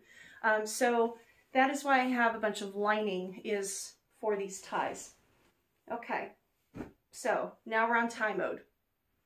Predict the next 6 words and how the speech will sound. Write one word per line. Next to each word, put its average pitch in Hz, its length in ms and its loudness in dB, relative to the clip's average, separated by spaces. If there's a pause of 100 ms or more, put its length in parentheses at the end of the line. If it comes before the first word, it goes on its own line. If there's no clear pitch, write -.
(720)
These 240 300 0
all 226 160 6
have 190 340 2 (180)
an 220 120 -2
actual 214 420 -2
plan, 196 440 -2